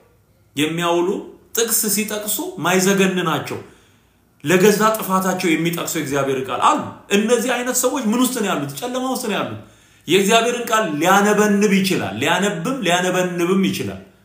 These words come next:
ግን ህይወት አይሆንለትም። ስለዚህ በውሸት አንቀላቅልባል።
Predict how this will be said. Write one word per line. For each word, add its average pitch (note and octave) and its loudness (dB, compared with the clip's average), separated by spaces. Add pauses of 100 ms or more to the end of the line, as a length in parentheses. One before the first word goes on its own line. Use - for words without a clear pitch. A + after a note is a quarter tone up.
(120)
ግን D3+ -4
ህይወት E3 2
አይሆንለትም። G#2+ -4 (2750)
ስለዚህ E3+ 0 (640)
በውሸት G3 4
አንቀላቅልባል። B2+ -2